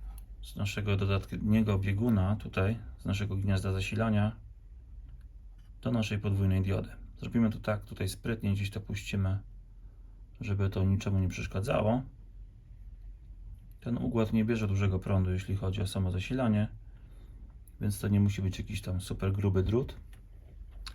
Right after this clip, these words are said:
Zrobimy taki po prostu mostek. Sprawdzimy sobie potem, czy, czy, e, przetwornica plus pięć A L W ruszy,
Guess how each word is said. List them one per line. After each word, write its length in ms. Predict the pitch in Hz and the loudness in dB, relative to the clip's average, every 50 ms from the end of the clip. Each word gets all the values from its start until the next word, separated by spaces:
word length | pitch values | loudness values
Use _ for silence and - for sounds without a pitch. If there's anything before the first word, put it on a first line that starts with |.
| - - - - | -14 -16 -12 -8
Zrobimy 300 | - 120 127 120 113 104 | -6 -2 0 2 2 2
taki 220 | - 101 - - | 0 -2 -2 -2
po 100 | 101 101 | -4 -2
prostu 300 | 101 101 101 - - 98 | -2 0 0 2 2 2
mostek. 340 | 95 90 87 - - - - - - - - - - - - - - - - - - - - - - - - - - - - | 2 2 2 0 -4 -10 -14 -14 -16 -14 -14 -14 -14 -14 -14 -16 -16 -16 -14 -14 -14 -14 -14 -14 -16 -16 -12 -8 -8 -8 -8
Sprawdzimy 500 | - - - 120 113 113 120 110 113 107 | -6 -2 0 0 0 2 4 4 4 4
sobie 220 | - 107 104 104 | 2 2 0 0
potem, 300 | 98 104 101 85 92 92 | 0 2 2 2 2 2
czy, 280 | 87 - 92 90 92 95 - - - - - - - - | 2 2 2 2 2 0 -2 -6 -14 -18 -18 -18 -16 -14
czy, 140 | - - 113 | -10 -6 -6
e, 380 | 95 98 - 104 92 92 90 92 92 90 98 - - - - - - - - - - - - - - - - | -4 -4 -4 -4 -4 -2 -2 -2 -2 -2 -2 -4 -4 -6 -8 -8 -8 -10 -12 -14 -14 -14 -16 -18 -16 -12 -8
przetwornica 540 | - - 98 - 104 95 107 107 - 104 98 | -4 -4 0 2 4 6 6 4 4 0 -2
plus 200 | - 98 - - | -2 -2 -2 0
pięć 220 | - 101 98 - | 2 2 2 2
A 120 | - 95 | 2 2
L 140 | 98 95 92 | 2 4 4
W 160 | 95 101 98 | 4 4 4
ruszy, 500 | 101 117 123 127 - - 117 110 104 101 | 4 4 4 2 0 2 4 4 4 2